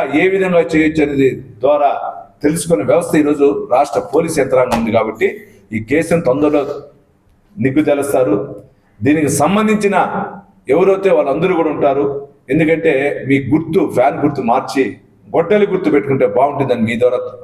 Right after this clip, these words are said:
ఆ వైసీపీ నాయకులకు కానీ అందరూ కూడా తెలియజేసుకుంటాను. ఎందుకంటే ఎప్పుడు చంపినా గొడ్డలతోనో మరణాయుధాలతో పెడతారు కాబట్టి ఆ విధంగా పెట్టుకుంటే బాగుంటుందని కూడా మీ ద్వారా తెలియజేసుకుంటూ, మీ ద్వారా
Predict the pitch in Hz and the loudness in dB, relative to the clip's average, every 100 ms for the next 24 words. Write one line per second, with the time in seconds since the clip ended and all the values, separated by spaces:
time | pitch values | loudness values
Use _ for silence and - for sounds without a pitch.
0 | - 110 107 120 139 127 107 90 - _ | -4 0 2 0 -2 -2 -2 -4 -10 _
1 | _ _ _ _ _ _ - 113 131 135 | _ _ _ _ _ _ -6 0 2 2
2 | 131 113 131 107 135 131 135 127 131 123 | 0 2 0 2 2 2 0 0 0 0
3 | 107 107 101 98 135 151 156 143 151 - | -2 -2 -2 0 0 0 0 0 0 -2
4 | - - _ 127 - 214 208 196 190 190 | -6 -18 _ -4 0 0 2 0 0 0
5 | 190 151 151 165 165 156 151 151 - - | 0 -2 0 0 2 0 0 -2 -4 -14
6 | _ _ _ - - - 214 160 175 180 | _ _ _ -2 0 0 0 0 2 2
7 | 170 165 156 135 139 - 127 123 123 120 | 2 2 0 0 0 0 2 2 0 0
8 | 139 110 - - - _ 113 117 135 151 | 0 0 -4 -8 -20 _ 0 0 2 0
9 | 135 135 135 123 113 135 135 127 113 117 | 0 0 0 0 2 0 0 -2 0 2
10 | 117 101 117 131 135 131 123 127 - 127 | 0 0 0 0 0 -2 -2 -2 -4 -8
11 | - 202 - - _ _ - 139 180 180 | -2 -2 -2 -14 _ _ -2 0 2 4
12 | 175 175 | 4 4